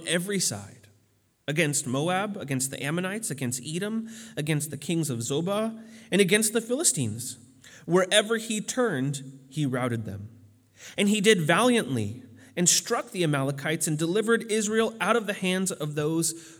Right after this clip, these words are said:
who plundered them. Now the sons of Saul were Jonathan, Ishvi, Malchi-Shua, and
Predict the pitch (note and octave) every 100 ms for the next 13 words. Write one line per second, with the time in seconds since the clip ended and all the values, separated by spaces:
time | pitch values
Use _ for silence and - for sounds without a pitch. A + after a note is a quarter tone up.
0 | _ D#3 D#3 - E3+ E3+ C#3+ A#2+ A#2+ G#2+
1 | - - - - _ _ _ _ _ -
2 | - E3+ G#3+ G3 - C4 D#4+ A3 - A#2
3 | A2 D#3 B2+ A2 A#2+ B2+ C3 C#3+ E3 F3+
4 | - - - _ F#3 F3 E3+ E3+ F3+ G3
5 | - _ _ _ _ _ _ C#3 D#3+ D#3
6 | D#3 D3+ - D3 C#3+ E3+ G#3 - _ _
7 | _ _ _ _ F#3 G3 A3 A3+